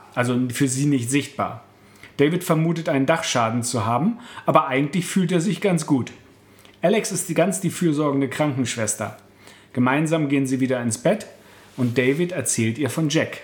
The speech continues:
Alex hört sich die Geschichte an, meint aber, David wäre wohl noch sehr durcheinander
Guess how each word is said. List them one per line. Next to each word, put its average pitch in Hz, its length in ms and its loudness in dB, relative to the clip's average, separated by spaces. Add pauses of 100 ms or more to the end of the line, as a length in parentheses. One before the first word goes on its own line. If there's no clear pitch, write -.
(200)
Alex 208 280 2
hört 170 140 2
sich 165 140 -4
die 139 120 -2
Geschichte 127 460 -2
an, 160 280 0 (460)
meint 131 300 2
aber, 139 220 2
David 131 380 0
wäre 127 180 2
wohl 127 100 2
noch 120 160 0
sehr 120 240 0
durcheinander 117 800 0